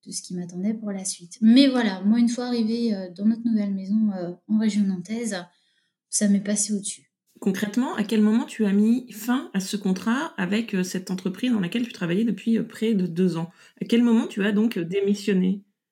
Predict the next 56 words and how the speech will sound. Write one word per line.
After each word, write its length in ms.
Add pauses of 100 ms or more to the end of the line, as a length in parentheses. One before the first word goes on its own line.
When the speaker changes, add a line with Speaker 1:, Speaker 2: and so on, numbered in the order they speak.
(320)
Speaker 1:
Pendant 440
<laughs> 80
mon 160
séjour 420
à 80
la 120
maternité. 920 (380)
<laughs> 1600
Pour 180
te 80
dire, 340
c'est 220
que 260
j'avais 300
presque 440
un 160
peu 120
oublié. 540 (540)
Parce 160
qu'en 120
plus, 260
Nora 260
nous 140
a 60
fait 100
une 60
petite 200
surprise. 440
Elle 160
est 40
née 120
avec 180
sept 240
jours 180
de 80
retard. 500
Donc, 200
euh, 180
les 200
derniers, 560
euh, 200
les 160
derniers 340
quinze 220
jours 140
du 100
mois 160
de 60
décembre, 360
moi, 80
j'étais 240
un 240
peu 80
omnibulée 560
par 200
ça. 280